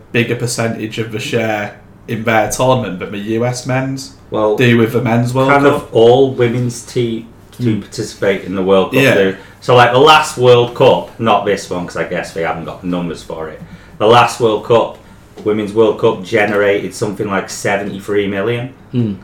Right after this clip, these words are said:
Speaker 2: So let's say this one, even though it's not true, 'cause I only think the game's probably got bigger in this country. And probably America, I don't
Speaker 3: I
Speaker 2: know.
Speaker 3: d-, I mean, I, I
Speaker 2: But,
Speaker 3: don't
Speaker 2: but
Speaker 3: think
Speaker 2: let's
Speaker 3: it
Speaker 2: be generous and say now it's made two hundred million.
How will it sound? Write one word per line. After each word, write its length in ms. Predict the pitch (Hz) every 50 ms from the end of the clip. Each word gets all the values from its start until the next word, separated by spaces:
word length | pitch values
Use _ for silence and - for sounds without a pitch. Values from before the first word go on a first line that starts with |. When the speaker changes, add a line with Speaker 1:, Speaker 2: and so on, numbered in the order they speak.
| -
Speaker 2:
So 180 | - - 117 113
let's 240 | 123 139 143 - -
say 220 | - 156 135 123 123
this 280 | 127 131 117 - - -
one, 260 | 92 90 87 87 - -
even 300 | 131 131 123 120 113 110
though 160 | 113 107 104
it's 180 | 104 - - -
not 240 | 110 104 101 - -
true, 260 | - 120 110 107 101
'cause 140 | - - -
I 140 | - 95 98
only 180 | 98 98 98
think 220 | 95 - 101 90 90
the 60 | 90
game's 360 | 85 - 92 90 90 90 90 -
probably 680 | - - - - 101 98 90 92 95 87 - 87 85
got 260 | - - - - - -
bigger 420 | 90 85 82 80 80 80 76 - - - - - - - - - - - - -
in 220 | - - 85 87 80
this 260 | 82 78 76 - -
country. 460 | - 95 85 82 78 - 90 78 76 78 - - - - - - - - - - -
And 240 | 104 101 110 113 110 - - - - - - -
probably 600 | - - 165 160 165 160 156 123 127 123 120 117
America, 720 | 104 113 120 123 127 135 135 - 151 143 147 147 147 - - - - - - - - - - -
I 80 | 104 104
don't 220 | 120 113 113 113
Speaker 3:
I 160 | 107 107 110
Speaker 2:
know. 60 | -
Speaker 3:
d-, 60 | 131 135
I 80 | 139 143
mean, 100 | 143 139
I, 80 | 139 135
I 40 | 135
Speaker 2:
But, 240 | - 147 151 139 -
Speaker 3:
don't 200 | 160 156 156 165 170
Speaker 2:
but 80 | -
Speaker 3:
think 260 | - - - 175 151 -
Speaker 2:
let's 220 | 202 202 - 147
Speaker 3:
it 60 | 139
Speaker 2:
be 100 | 202 190
generous 500 | - - 190 185 175 170 180 170 170 -
and 80 | 160 147
say 320 | - - 147 135 135 135
now 240 | 131 123 120 123 123
it's 240 | 123 - - - -
made 280 | 123 117 113 110 113
two 260 | - - - 110 101 107
hundred 260 | 107 104 98 98 90
million. 360 | 98 87 85 87 85 82 -